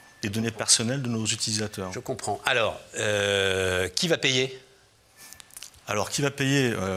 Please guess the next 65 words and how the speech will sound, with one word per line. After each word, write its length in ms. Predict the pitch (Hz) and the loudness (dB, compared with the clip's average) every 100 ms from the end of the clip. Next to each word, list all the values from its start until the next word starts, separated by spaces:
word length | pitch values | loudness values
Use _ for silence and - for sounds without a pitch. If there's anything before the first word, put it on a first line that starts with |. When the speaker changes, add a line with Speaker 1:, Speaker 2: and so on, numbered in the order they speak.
| 143 | 0
Speaker 2:
Et 80 | 135 | 0
qui 140 | 113 113 | 0 0
Speaker 1:
à 80 | |
Speaker 2:
va 0 | |
Speaker 1:
terme, 140 | 113 196 | 2 4
Speaker 2:
payer ? 100 | 175 | 4
Il 60 | |
faut 80 | 131 | 2
que 60 | 117 | 0
tu 80 | 123 | 2
Speaker 1:
les 120 | 113 | 2
Speaker 2:
gagnes 20 | |
ta 60 | 123 | 2
vie. 0 | |
Speaker 1:
plateformes, 220 | 135 127 120 | 0 0 -2
les 80 | 113 | -6
plateformes 380 | 110 110 123 110 | -4 -2 -2 0
digitales. 480 | 107 113 113 208 110 - - - | 2 0 0 -2 -6 -12 -18 -8
Donc, 100 | 110 | -6
je 120 | 92 101 | -4 -4
vais, 120 | 107 | -2
je 60 | |
vais 60 | 101 | 0
revenir 320 | 110 117 120 | 0 0 2
sur 180 | - 101 | 0 0
le, 260 | 101 104 107 | -4 -6 -8
le 60 | 104 | -8
cas 100 | 107 | -6
d'usage 400 | 104 104 113 107 | 0 0 0 -4
de 80 | 98 | -4
la, 80 | 101 | -2
de 380 | - - 107 | 0 0 -4
la 80 | 107 | -4
vente 180 | 107 107 | -4 -6
de 80 | 107 | -2
chemises, 260 | - 180 - | 0 0 -2
Speaker 2:
Ouais, 80 | |
Speaker 1:
par 100 | 104 | -4
Speaker 2:
ouais, 60 | 135 | -4
Speaker 1:
exemple. 200 | 156 - - | -6 -8 -10
Speaker 2:
ouais, 60 | |
ouais. 100 | 120 - - - _ - - | -16 -18 -20 -20 _ -10 0
Speaker 1:
Mais 100 | 101 | 4
c'est 120 | - | 4
les 40 | 113 | 4
plateformes 280 | 117 117 | 0 0
digitales 480 | 113 107 110 190 139 - - - - - - | 4 4 4 2 0 -4 -6 -4 -6 -8 -8
qui 160 | - 117 | 0 2
paieront 460 | - 123 147 214 208 | 4 4 4 2 6
si 360 | - - - 180 | 8 10 10 6
l'utilisateur 800 | 143 - 117 113 - 196 196 - | 4 4 4 2 0 0 0 4
souhaite 360 | - - 180 - | 6 8 6 2
faire 180 | 147 | -2
payer 220 | - 156 165 | 0 0 0
la 80 | |
plateforme. 440 | 139 135 - 107 98 120 - - | 0 -4 -2 -4 -6 -12 -16 -4
Dit 140 | 104 | 0
autrement, 460 | 123 - 135 139 131 | 0 0 0 2 2
dans 120 | 110 | 4
ce 140 | - | 4
dialogue 520 | 107 104 139 143 110 101 - - | 4 4 4 2 0 -4 -12 -14
entre 360 | 101 101 - 120 | -8 -6 -4 -2
la, 180 | 110 101 | 0 -2
la 100 | 101 | -2
marketplace, 800 | 117 - 123 - 123 123 113 | -2 -4 -8 -6 -4 0 2